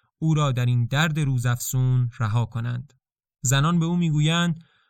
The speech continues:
«مرگ سرنوشت آدمی است.» الکترا پاسخ می‌دهد: «آری، آدمی می‌میرد، ولی او چگونه مرد؟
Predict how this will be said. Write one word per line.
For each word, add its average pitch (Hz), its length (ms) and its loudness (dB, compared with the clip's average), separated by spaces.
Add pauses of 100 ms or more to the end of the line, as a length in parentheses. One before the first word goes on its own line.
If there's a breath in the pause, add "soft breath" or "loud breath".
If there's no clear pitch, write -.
(140 loud breath)
«مرگ 170 400 4
سرنوشت 135 640 -2
آدمی 117 440 0
است.» - 300 -8 (360)
الکترا 143 400 0
پاسخ 143 460 -4
می‌دهد: 135 580 0 (320 soft breath)
«آری، 143 380 0 (280)
آدمی 139 500 2
می‌میرد، 143 640 0 (400)
ولی 151 180 0
او 165 180 -4
چگونه 110 400 -6
مرد؟ 117 360 -10